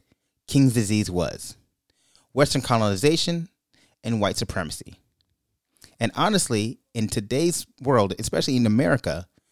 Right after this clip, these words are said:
where history, real history is being erased from our classrooms, I couldn't think of a better movie to put this right in our face, especially in pop culture.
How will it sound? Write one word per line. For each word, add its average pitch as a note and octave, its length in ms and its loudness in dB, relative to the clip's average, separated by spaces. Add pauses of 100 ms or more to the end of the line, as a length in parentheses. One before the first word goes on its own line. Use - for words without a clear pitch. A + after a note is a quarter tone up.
(180)
where G#2+ 300 2 (140)
history, F2+ 800 0 (200)
real B3 360 4
history C3+ 380 2
is A2 80 0
being A#2+ 180 -4
erased C#3 520 -2
from C#3 140 -4
our A#2+ 80 0
classrooms, - 720 -8 (920)
I E3+ 80 -8
couldn't C3 280 -2
think - 240 -4
of G#2+ 120 -4
a A2+ 100 2
better A#2+ 600 4 (240)
movie F#2+ 560 -6 (220)
to G2 120 -6
put - 260 -4
this - 260 -10
right F#2 380 -2
in F#2 100 -10
our E2+ 80 -4
face, E2 320 -10
especially - 480 -10
in E2 80 -8
pop D2+ 240 -10
culture. - 320 -16